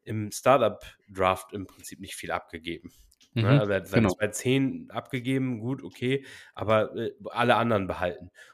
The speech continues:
Speaker 1: Und den Weg kannst du so rum natürlich auch gehen, ähm,
Speaker 2: Mhm.
Speaker 1: dann bist du halt im ersten Jahr kompetitiv, ne? Das,
Speaker 2: Ja.
Speaker 1: oder, klar, da, da, <clears throat> da darf halt nichts schief gehen.
Speaker 2: Ja.
Speaker 1: Das muss man,
Speaker 2: Klar.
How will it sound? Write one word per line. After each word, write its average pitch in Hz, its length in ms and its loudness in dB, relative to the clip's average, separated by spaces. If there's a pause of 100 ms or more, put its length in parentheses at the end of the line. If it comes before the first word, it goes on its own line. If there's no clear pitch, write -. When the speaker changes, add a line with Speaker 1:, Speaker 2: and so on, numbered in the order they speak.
Speaker 1:
Und 107 240 -8
den 127 240 2
Weg 139 180 -2
kannst 135 280 -6
du 123 60 -4
so 113 160 -2
rum 131 240 0
natürlich 123 400 -4
auch 127 240 -2
gehen, 147 320 -2 (460)
ähm, 117 220 2
Speaker 2:
Mhm. 113 360 2
Speaker 1:
dann 113 400 -2
bist 123 220 -6
du 117 100 0
halt 120 220 2
im 117 160 -4
ersten 113 300 -4
Jahr 107 160 4
kompetitiv, 107 840 -6 (120)
ne? 101 260 -2
Das, - 260 -8 (160)
Speaker 2:
Ja. 107 200 6
Speaker 1:
oder, - 100 -6 (540)
klar, 85 280 0 (200)
da, 104 80 -2
da, - 240 -2 (100)
<clears throat> 160 800 0
da 117 80 -4
darf 120 220 2
halt 123 160 2
nichts 120 240 -4
schief 123 240 -6
gehen. 80 180 -12 (540)
Speaker 2:
Ja. 165 240 10 (480)
Speaker 1:
Das 131 140 4
muss 151 140 4
man, 147 120 6
Speaker 2:
Klar. 110 220 6